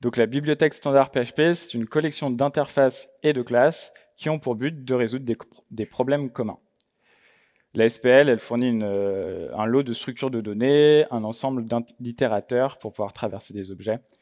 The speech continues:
des interfaces, euh, des exceptions standards, ainsi que certaines, euh, un certain nombre de classes pour,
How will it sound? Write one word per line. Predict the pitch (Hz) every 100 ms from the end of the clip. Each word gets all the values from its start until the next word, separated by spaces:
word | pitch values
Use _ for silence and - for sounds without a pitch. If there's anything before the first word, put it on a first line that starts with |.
| _ _ _
des | 123 147 147
interfaces, | 120 113 - 127 147 - - _ _ _ -
euh, | 104 101
des | 101 131 120
exceptions | - 107 - 113
standards, | - 101 98 107 131 - -
ainsi | 120 117 - 143
que | 123 110 107
certaines, | 104 - 120 135 127
euh, | 113 104 104
un | 107
certain | 110 131 135
nombre | 127 120
de | 107
classes | - 117 123 - - _ -
pour, | 117